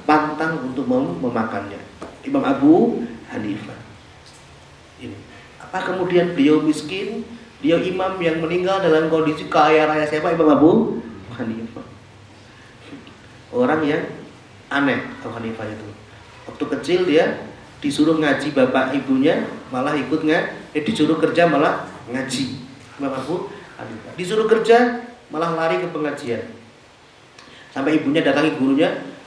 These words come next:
"Kamu ini gimana kamu apakan anak saya? Saya suruh kerja, malah kamu didik di sini suruh ngaji begini. Emang ngajinya bisa ngasih makan?" Ini apa kisah Imam Abu Hanifah? Apa kata gurunya Imam Hanifah?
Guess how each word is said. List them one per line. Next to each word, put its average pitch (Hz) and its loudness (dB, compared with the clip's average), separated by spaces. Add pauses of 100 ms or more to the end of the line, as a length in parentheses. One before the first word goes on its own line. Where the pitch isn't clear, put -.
"Kamu 190 4
ini 196 -2
gimana 175 4
kamu 180 4
apakan 180 2
anak 170 4
saya? 160 2 (240)
Saya 185 -2
suruh 208 0
kerja, 190 4
malah 196 0
kamu 202 -2 (400)
didik 175 -6
di - -10
sini 190 -4
suruh 185 -2
ngaji 175 2
begini. 180 0 (240)
Emang 185 -2
ngajinya 185 0
bisa 175 2
ngasih 170 4
makan?" 170 2 (1600)
Ini 151 2
apa 156 -2
kisah 135 -2
Imam 123 0
Abu 117 -4
Hanifah? - -4 (720)
Apa 143 0
kata 139 0
gurunya 123 4
Imam 123 0
Hanifah? 120 -2